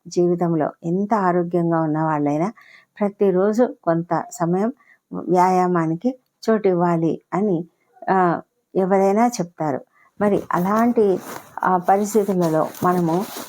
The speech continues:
శరీర విషయమైతే ఎంతో జాగ్రత్త పడతాం కదా. అలాగే దైవభక్తి విషయంలో కూడా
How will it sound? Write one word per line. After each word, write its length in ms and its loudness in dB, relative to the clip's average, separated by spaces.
శరీర 380 4
విషయమైతే 760 -2
ఎంతో 360 2
జాగ్రత్త 600 -2
పడతాం 340 -4
కదా. 260 0
అలాగే 480 -2
దైవభక్తి 640 2
విషయంలో 460 0
కూడా 320 -2